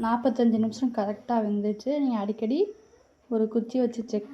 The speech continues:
பண்ணிக்கோங்க. இது கொஞ்சம் லைட்டா ஒட்டின மாதிரி வரணும். அப்போ தான் வெந்துருச்சுன்னு நம்மளுக்கு தெரியும். இந்த மாதிரி நம்ம குத்தி பார்த்தோம்னா இந்த மாதிரி லைட்டா இருந்துச்சுன்னா நம்மளுக்கு வெந்துருச்சுன்னு அர்த்தம்.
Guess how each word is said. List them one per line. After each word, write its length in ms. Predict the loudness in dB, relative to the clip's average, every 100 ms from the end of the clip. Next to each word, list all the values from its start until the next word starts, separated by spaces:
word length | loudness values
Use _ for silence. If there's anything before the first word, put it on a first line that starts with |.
| 0
பண்ணிக்கோங்க. 460 | 2 2 0 2 0
இது 80 | 2
கொஞ்சம் 300 | 2 2 2 2
லைட்டா 580 | 2 0 -6 _ 0 2 2 2
ஒட்டின 340 | -2 -2 0 2 2
மாதிரி 380 | 2 2 2 2
வரணும். 360 | 0 -2 -6 -6 -10 -12 -20 -20 -14 -6
அப்போ 140 | -2 2
தான் 140 | 2
வெந்துருச்சுன்னு 680 | 4 2 2 0 -2 0 4 4
நம்மளுக்கு 380 | 4 2 -2 -4 -4 -4 -6 -4
தெரியும். 340 | -2 -2 -4 -6 -14 _ -20 -20 -20 -20 -20 -20 -20 -20 -20 _ -20 _ _ _ _ _ _ _ _
இந்த 100 | -2 0
மாதிரி 160 | 2 2
நம்ம 160 | 0 0
குத்தி 220 | -6 -4 -2 0
பார்த்தோம்னா 380 | 0 0 4 4
இந்த 100 | 4
மாதிரி 160 | 2 0
லைட்டா 560 | -2 -6 -20 -8 -6 -6 -10 _ _ -20 -20 -20 -20 -14 -2
இருந்துச்சுன்னா 360 | 0 2 6
நம்மளுக்கு 300 | 6 4 0 0
வெந்துருச்சுன்னு 580 | 2 0 0 -2 -2 -4
அர்த்தம். 320 | -8 -10